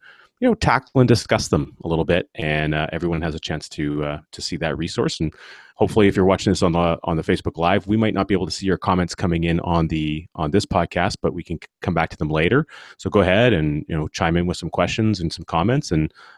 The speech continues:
um, we look forward to, uh, to seeing those and, and that sort of thing. So our topic today is gonna be around who should own the policy.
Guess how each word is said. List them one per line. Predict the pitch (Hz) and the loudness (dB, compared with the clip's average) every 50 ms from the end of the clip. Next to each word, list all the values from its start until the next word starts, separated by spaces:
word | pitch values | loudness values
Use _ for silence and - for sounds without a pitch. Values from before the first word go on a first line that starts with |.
| _ _ | _ _
um, | - 80 80 78 78 78 78 80 | 0 0 2 2 2 0 0 -2
we | 85 80 | -2 -2
look | 82 82 | -2 -4
forward | - - 90 85 82 - | -2 -2 -2 -2 -2 -2
to, | - - 85 82 80 | -2 0 0 2 0
uh, | 78 73 | 0 -2
to | - 92 | -4 -6
seeing | - - 90 82 90 | -4 -2 0 0 2
those | 87 90 110 127 185 - | 2 0 0 -2 -4 -4
and, | 78 76 80 92 - | -6 -6 -6 -6 -8
and | - 82 82 | -6 -6 -6
that | 82 80 | -6 -6
sort | - - 85 | -8 -10 -10
of | - | -6
thing. | - 101 85 | -6 -6 -6
So | - - 80 78 73 - _ _ | -2 0 0 0 -2 -4 _ _
our | - 98 | 0 0
topic | - - 117 113 - 101 - | 2 4 2 4 4 0 0
today | - 110 92 110 139 127 95 110 - | 0 2 2 4 4 4 4 2 2
is | - 101 92 | 0 0 0
gonna | 87 - 98 98 | 2 2 2 4
be | 90 98 98 | 6 6 6
around | 98 92 92 92 92 95 95 95 98 - - _ - - - - _ _ - | 6 6 4 4 4 4 4 2 2 0 -4 _ -20 -20 -20 -20 _ _ 2
who | - 120 135 | 4 4 6
should | - 160 135 | 6 6 6
own | 147 156 156 | 6 4 4
the | 147 | 2
policy. | - - 131 147 170 131 - - - - - _ | 2 2 2 2 2 0 -2 -4 -8 -10 -12 _